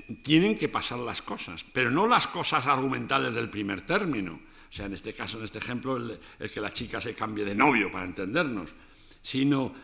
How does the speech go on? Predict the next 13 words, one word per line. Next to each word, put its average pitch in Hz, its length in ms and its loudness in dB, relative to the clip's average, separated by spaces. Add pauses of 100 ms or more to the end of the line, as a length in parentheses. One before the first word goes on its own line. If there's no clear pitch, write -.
(200)
eh, 117 640 0 (440)
tenemos 185 340 2
que - 140 -2
saber 156 720 -2 (480)
qué 202 100 6
es 202 120 8
lo 196 160 2
que 160 80 2
el 156 80 4
espectador 143 680 -2 (100)
ya 175 240 4
ha 143 40 0
visto, 135 480 0